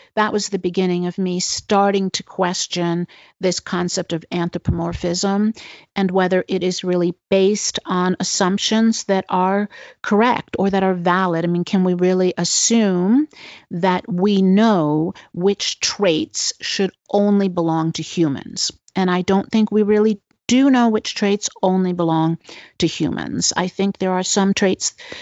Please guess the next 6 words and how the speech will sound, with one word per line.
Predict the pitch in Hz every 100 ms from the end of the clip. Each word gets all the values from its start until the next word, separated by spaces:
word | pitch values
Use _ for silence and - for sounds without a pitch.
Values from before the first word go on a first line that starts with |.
| - -
that | 175 180 170
we | - 175 180 175 175 - - -
consider, | 208 180 - - 247 208 165 202 - - -
uh, | 160 -
to | -
be | 190 185